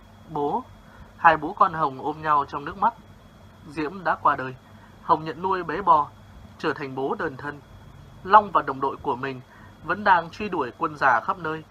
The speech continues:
Liệu rồi lần này quân già có bị tóm hay sẽ có một thế lực ngầm giúp quân già trốn thoát?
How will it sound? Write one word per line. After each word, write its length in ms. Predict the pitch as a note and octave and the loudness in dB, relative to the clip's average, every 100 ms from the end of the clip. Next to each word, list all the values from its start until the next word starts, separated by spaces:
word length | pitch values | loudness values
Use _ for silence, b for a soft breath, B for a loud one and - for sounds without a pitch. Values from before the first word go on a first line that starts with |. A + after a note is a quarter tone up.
| - | 2
Liệu 300 | D#3 E3+ D#3+ | 10 12 12
rồi 160 | F3 | 12
lần 200 | E3 D#3+ | 12 10
này 200 | D#3 D#3 C#3+ - - - - | 10 8 4 -4 -8 -10 -2
quân 160 | G#3 G#3 | 0 4
già 260 | F3 C#3+ | 6 6
có 120 | C3+ D#3+ | 4 -4
bị 140 | F3 | -2
tóm 360 | - C#3+ F3 B3 - - - - | 4 4 4 -4 -18 -20 -20 -2
hay 260 | - D3+ C#3 | 2 2 -2
sẽ 120 | E3 | -4
có 120 | F#3 | -2
một 180 | G3+ - | -2 -2
thế 100 | D#3 | -4
lực 200 | E3+ D#3+ | -6 -4
ngầm 280 | D3 B2+ B2 | -4 -4 -6
giúp 180 | E3 - | -8 -4
quân 220 | D#3+ C#3+ | -6 0
già 260 | C#3+ B2+ A#2 | 4 4 4
trốn 220 | C#3+ C#3 | -4 -6
thoát? 220 | - G#3 | 2 2